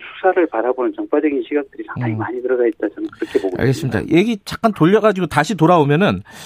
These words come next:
Speaker 2: 그 탈원전 관련된 수사, 요게 결국은 청와대 겨냥하는 거 아니냐? 압수수색도 보면은 사실 정책 결정 과-, 과정까지 보겠다는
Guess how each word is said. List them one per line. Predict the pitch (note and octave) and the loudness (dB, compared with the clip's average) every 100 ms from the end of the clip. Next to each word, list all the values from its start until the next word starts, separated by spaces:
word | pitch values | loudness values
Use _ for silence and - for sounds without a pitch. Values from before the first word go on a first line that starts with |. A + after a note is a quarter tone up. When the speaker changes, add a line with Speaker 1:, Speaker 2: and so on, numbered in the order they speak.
| - - | -20 -4
Speaker 2:
그 | G3+ G3+ F#3 | 4 4 4
탈원전 | - C#4+ D4 C4+ A#3 | 2 4 4 4 4
관련된 | F#3 G3 F3+ D3 | 4 4 2 -2
수사, | - F#3+ D3 D3 F#2+ F2+ | -2 2 4 6 4 2
요게 | C#3 G#3+ G#3+ D3 D#3+ F2+ | 0 2 4 4 2 -2
결국은 | - B2+ F#3+ C#4 C4 A#3 B2+ - | -2 0 2 2 2 0 0 -4
청와대 | - D#4+ F#4 E4 | -2 2 2 2
겨냥하는 | D#3+ D#3 G3 G#3 G3+ | 2 4 4 4 2
거 | C4 | 2
아니냐? | C3 E3 A3+ A#2+ - _ _ | 2 4 4 2 -2 _ _
압수수색도 | G#2+ C3 A#3 - G#3 F3 | -2 0 -2 -2 0 0
보면은 | D3+ E3 G3 F3 A#2 - - _ | 0 2 2 2 0 -4 -18 _
사실 | - G3 | -8 -4
정책 | - D#3+ G#3+ | -2 -2 -2
결정 | - D3+ A3 G#3+ | 2 2 4 4
과-, | G#3 G3 - | 4 2 0
과정까지 | C#3 D#3+ E3+ E3+ D#3 | 2 2 2 0 0
보겠다는 | - D3 G#3+ - A3+ | 0 2 2 4 2